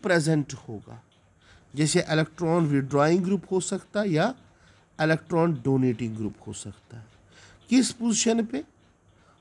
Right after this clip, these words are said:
ऑर्थो और पैरा पोजीशन पे। जैसे मैंने यहाँ पे आपको समझाया, electron withdrawing group is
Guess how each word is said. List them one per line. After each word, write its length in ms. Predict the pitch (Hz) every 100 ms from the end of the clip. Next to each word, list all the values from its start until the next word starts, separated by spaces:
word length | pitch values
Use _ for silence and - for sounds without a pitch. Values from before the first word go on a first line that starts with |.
| _ 156
ऑर्थो 520 | 185 240 226 254 262
और 360 | - 170 175
पैरा 360 | 196 175 147 143
पोजीशन 580 | 139 117 101 - 107 98
पे। 260 | - 120 - _ _ _ _ _ _ _ _ _ _ _ - - - 123
जैसे 260 | 139 -
मैंने 220 | 139 143
यहाँ 200 | 139 131
पे 100 | 131
आपको 220 | 131 123 -
समझाया, 520 | 135 120 131 147 214 - _ _ - _ _ -
electron 600 | 147 160 - 208 254 247
withdrawing 500 | 214 160 151 139 123 135
group 160 | 170 - -
is 160 | 165